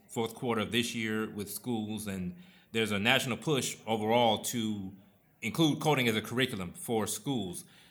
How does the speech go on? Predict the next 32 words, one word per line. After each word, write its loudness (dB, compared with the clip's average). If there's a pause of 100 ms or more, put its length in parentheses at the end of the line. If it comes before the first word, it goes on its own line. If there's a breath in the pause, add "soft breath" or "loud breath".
So 4
I'm 4
in 4
a 2
part 4
of -4
a, -2
a -6
summer -2
program 0
this -2
year. 0
I've -6
had -4
a -6
couple -4
of -8
summer -2
pro-, -8
programs -4
the -12
past -2
couple -8
of -8
years. -6 (420 loud breath)
And 4
what 2
I'm 4
seeing 0
is -2
that -2
there, 0